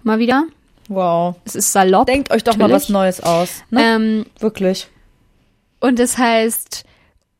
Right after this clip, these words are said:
Speaker 1: umgangssprachlich abwertend, müßig herumstreichen, sich herumtreiben. Beispiele, die Halbstarken lungern auf der Straße rum. Statt hier herumzulungern, könntest du bei der Arbeit mit anfassen.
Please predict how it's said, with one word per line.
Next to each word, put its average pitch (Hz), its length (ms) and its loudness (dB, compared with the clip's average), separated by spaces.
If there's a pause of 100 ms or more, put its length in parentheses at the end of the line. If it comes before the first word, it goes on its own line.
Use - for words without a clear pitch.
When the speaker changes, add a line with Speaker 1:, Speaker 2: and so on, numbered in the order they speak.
(260)
Speaker 1:
umgangssprachlich 226 960 -4
abwertend, 208 640 -4 (140)
müßig 285 480 -4
herumstreichen, 214 1120 -2 (160)
sich 220 320 -4
herumtreiben. 202 1040 -2 (400)
Beispiele, 240 600 -2 (140)
die 226 140 0
Halbstarken 233 800 -2
lungern 214 400 0
auf - 180 -4
der 220 140 -6
Straße 226 540 -4
rum. 190 300 -4 (360)
Statt - 300 -6
hier 262 160 0
herumzulungern, 208 840 -2
könntest - 380 -6
du 202 40 -6
bei 190 120 0
der 190 140 0
Arbeit 202 340 -2
mit - 180 -6
anfassen. 196 640 -4